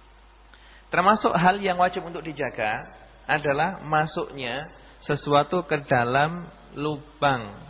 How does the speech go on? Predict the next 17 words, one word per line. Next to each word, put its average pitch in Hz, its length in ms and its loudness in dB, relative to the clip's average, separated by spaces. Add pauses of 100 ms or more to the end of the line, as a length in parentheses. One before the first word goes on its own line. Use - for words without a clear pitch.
(560)
Masuknya 131 560 0
sesuatu 131 560 0
lewat 135 320 2
lubang 143 400 -2
yang 127 160 -2
terbuka 135 500 -2
ke 135 140 -6
dalam 139 480 0
tubuh 123 240 0
kita. 92 480 -4 (1800)
Sesuatu 117 420 2
yang 165 240 2
bisa 143 160 0
dilihat 147 540 2
dengan 117 240 -2
pandangan 104 400 0
mata. 95 420 0